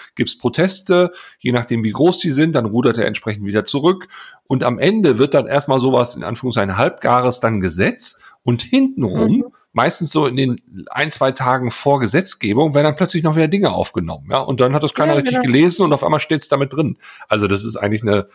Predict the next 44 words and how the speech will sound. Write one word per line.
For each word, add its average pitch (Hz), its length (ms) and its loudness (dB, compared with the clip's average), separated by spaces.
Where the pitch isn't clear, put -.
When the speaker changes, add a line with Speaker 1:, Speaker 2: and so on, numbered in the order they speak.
Speaker 1:
Unart. 131 720 2
Ich 123 120 -2
weiß 123 180 0
nicht, 147 100 -2
ob 127 120 -2
Politik 131 340 0
so 123 140 2
sein 104 320 2
muss, 185 180 2
vielleicht 117 280 -2
muss 156 240 0
es - 80 -12
das, 185 260 0
aber 139 360 2
ich 120 140 -4
finde, 151 320 0
gerade 120 300 2
im 120 100 -4
Gesundheitsbereich 139 720 0
braucht 135 300 2
es 127 100 -2
ein 131 60 0
bisschen 131 240 -2
mehr 127 100 0
Vertrauen 117 480 0
und 135 60 2
ein 127 40 0
bisschen 131 180 -2
mehr 123 100 0
Nachhaltigkeit 117 680 -2
und 95 160 -8
beides 127 360 0
hat 123 100 0
er 107 80 2
nicht. - 280 -8
Speaker 2:
Ja, 220 280 2
das, 196 420 -6
das, 175 440 -8
da 175 100 -2
bin 170 160 -6
ich 170 100 -10
voll 170 160 -4
bei 170 160 -6
dir. 160 260 -10